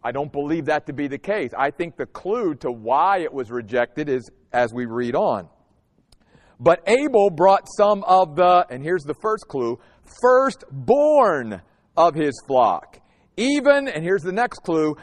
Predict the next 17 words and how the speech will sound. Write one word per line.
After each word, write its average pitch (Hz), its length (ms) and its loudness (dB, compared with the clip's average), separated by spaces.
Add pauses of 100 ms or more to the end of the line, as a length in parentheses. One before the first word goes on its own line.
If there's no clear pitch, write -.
(120)
"the 180 220 4 (240)
fattest 240 540 2
of 127 260 -2
them." 95 300 -4 (600)
See, 208 120 -4
the 196 120 0
difference 277 680 0
between 165 580 -8
Cain 233 420 -8
and 208 140 -4
Abel 165 360 0
was 135 160 -2
this. 135 300 0 (480)
Notice, 196 560 0 (380)
Cain 262 440 -4
just 233 280 -2
brought 208 340 4